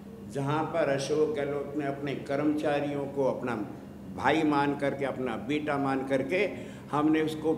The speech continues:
पेंशन की योजना दी, जो दो हज़ार चार में भारतीय जनता पार्टी के प्रधानमंत्री अटल बिहारी वाजपेयी के ज़माने में पेंशन योजना बंद कर दी थी। अशोक गहलोत ने कहा, "तुम्हारा साठ साल के बाद में मैं हूँ माई बाप, मैं दूंगा तुमको पेंशन।"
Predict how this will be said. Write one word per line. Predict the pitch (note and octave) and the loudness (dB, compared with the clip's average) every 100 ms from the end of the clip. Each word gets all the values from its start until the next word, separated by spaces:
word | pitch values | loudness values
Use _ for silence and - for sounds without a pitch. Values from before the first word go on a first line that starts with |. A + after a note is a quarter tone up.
| - | 2
पेंशन | C#3+ D#3+ D#3+ E3 D#3 | 2 2 0 0 2
की | D#3 | 2
योजना | C#3+ D3+ D3+ D#3 | 2 2 4 2
दी, | C#3+ D#3 | 2 0
जो | D#3+ D#3 C3+ | 0 0 2
दो | C3+ D3+ | 2 2
हज़ार | D3+ D3+ C#3+ - | 4 2 2 0
चार | C#3 D3 | 0 2
में | D3 B2+ | 0 -2
भारतीय | G#2+ C#3 C#3 D3 C3+ | 0 0 2 0 0
जनता | C#3 C3+ C#3 C#3 | 0 0 0 0
पार्टी | C#3+ C#3 C#3+ | 0 0 -2
के | C#3+ C#3 | -2 -2
प्रधानमंत्री | C3+ B2 C#3 C#3+ C#3+ C#3 C3+ | -2 -4 -2 0 0 0 0
अटल | C3 C#3+ | 0 -2
बिहारी | C3+ C#3+ C3+ | 0 0 2
वाजपेयी | C3 B2+ B2+ C#3+ | 0 -2 -2 -4
के | C#3 C3 | -2 -2
ज़माने | C3 C3 C3+ C#3+ | -2 -2 -2 -2
में | F#3+ G3+ - - - - | -4 -6 -10 -14 -14 -4
पेंशन | D3+ D3+ D#3+ E3+ | 0 2 2 2
योजना | D#3 D#3 D#3+ D#3+ C#3+ | 4 2 2 0 2
बंद | F3 F3+ | 0 2
कर | E3+ | 2
दी | D#3 E3 | 2 0
थी। | E3 D#3+ - - - - - - | 0 -2 -4 -8 -12 -12 -14 -4
अशोक | B2 B2 D#3 D3+ | -2 4 4 6
गहलोत | D#3 D#3 D#3+ | 4 2 2
ने | D#3 | 2
कहा, | D#3+ D#3+ | 6 6
"तुम्हारा | - D#3 D3 D3+ C3+ | 4 2 4 4 4
साठ | - D3+ D3+ | 4 4 4
साल | D#3+ D#3 | 4 2
के | D#3 | 2
बाद | C#3+ D3+ D3 | 4 4 4
में | D3+ C3 | 2 2
मैं | C3+ D#3+ | 4 4
हूँ | E3 D#3+ | 4 2
माई | D3+ D3 | 2 2
बाप, | D3 D3 A2+ - - - | 4 2 2 -2 -10 -6
मैं | A#2 E3 | 0 0
दूंगा | D#3+ E3+ E3+ | 2 2 2
तुमको | E3 E3+ D#3+ D#3+ | 0 0 2 2
पेंशन।" | D#3 D3+ D#3 A#2+ | 4 0 0 -4